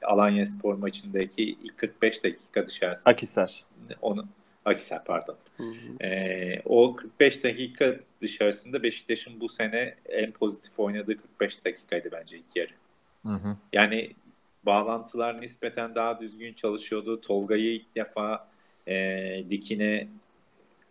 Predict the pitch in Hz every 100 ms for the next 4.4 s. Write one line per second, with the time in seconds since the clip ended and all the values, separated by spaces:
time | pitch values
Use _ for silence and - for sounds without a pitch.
0 | - - - - _ - - 98 95 98
1 | 110 92 90 87 87 85 - - 104 107
2 | 104 104 107 117 98 101 - - _ 104
3 | - 92 92 98 98 104 98 98 92 92
4 | 87 90 -